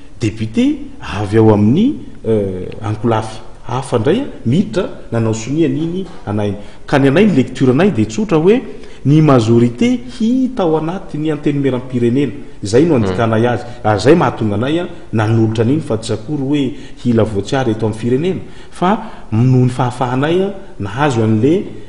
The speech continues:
Speaker 1: eh, dimy amby sivifolo solombavam-bahoaka zay nanao sonia, ny hanolotra Prime Ministre,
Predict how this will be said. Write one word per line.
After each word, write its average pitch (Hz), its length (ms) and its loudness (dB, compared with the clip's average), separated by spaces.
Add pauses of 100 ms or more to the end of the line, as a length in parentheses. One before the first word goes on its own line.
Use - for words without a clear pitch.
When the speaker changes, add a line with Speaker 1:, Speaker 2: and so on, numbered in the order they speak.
Speaker 1:
eh, 101 140 -2
dimy 120 280 0
amby 113 120 2
sivifolo 113 480 -4
solombavam-bahoaka 107 720 0
zay 104 160 0
nanao 101 240 -2
sonia, 185 400 -2 (240)
ny 107 120 2
hanolotra 139 440 4
Prime 107 320 0
Ministre, 196 380 -4